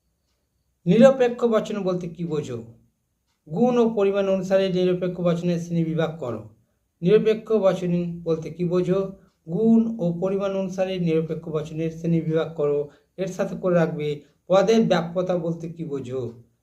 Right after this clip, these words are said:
পদের ব্যাপ্যতা সংর-, সংক্রান্ত সাধারণ নিয়মগুলি উল্লেখ করো। নিরপেক্ষ বচনের কোন কোন ব্যাপ-, পদ ব্যাপ্য বা অব্যাপ্য তা লেখো। কী বললাম? পদের ব্যাপ্যতা বলতে কী বোঝো?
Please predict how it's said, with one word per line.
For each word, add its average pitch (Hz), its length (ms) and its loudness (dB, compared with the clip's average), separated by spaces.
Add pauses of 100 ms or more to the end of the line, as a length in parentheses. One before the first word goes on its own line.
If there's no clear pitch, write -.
(420)
পদের 185 300 2
ব্যাপ্যতা 185 500 0
সংর-, 170 600 0 (140)
সংক্রান্ত 170 580 2 (500)
সাধারণ 190 500 2
নিয়মগুলি 170 440 4
উল্লেখ 165 280 0
করো। 185 380 0 (320)
নিরপেক্ষ 190 400 0
বচনের 175 560 0
কোন 220 240 -2
কোন 190 200 -4
ব্যাপ-, 165 320 -2 (140)
পদ 175 240 2
ব্যাপ্য 165 640 -6 (280)
বা 143 220 -4
অব্যাপ্য 156 720 -4 (100)
তা 143 120 -6
লেখো। 117 340 -10 (800)
কী 196 60 -8
বললাম? 202 440 2
পদের 165 300 -2
ব্যাপ্যতা 175 400 0
বলতে 180 340 -2
কী 185 120 -6
বোঝো? 170 500 -2